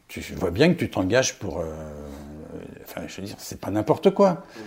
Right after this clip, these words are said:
Speaker 1: Alors, il semblerait que les gens qui renvoient ce devis signé considèrent que, d'un seul coup, la personne qui leur envoie ça est sérieuse.
Speaker 2: Oui,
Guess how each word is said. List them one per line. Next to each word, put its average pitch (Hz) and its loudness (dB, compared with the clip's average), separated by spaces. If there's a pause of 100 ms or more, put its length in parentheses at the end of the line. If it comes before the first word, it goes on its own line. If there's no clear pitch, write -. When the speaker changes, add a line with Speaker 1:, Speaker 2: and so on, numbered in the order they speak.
(300)
Speaker 1:
Alors, 113 4
il - 2
semblerait 147 8
que - -4
les 95 2
gens 143 6
qui 127 -4
renvoient 135 4
ce 107 -4
devis 98 -2
signé 139 2 (260)
considèrent 135 0
que, 113 -2
d'un 101 -4
seul 113 -6
coup, - -8
la 139 2
personne 120 -4
qui - -8
leur 92 -4
envoie 120 0
ça 165 0
est 117 0
sérieuse. 98 -4
Speaker 2:
Oui, 127 -4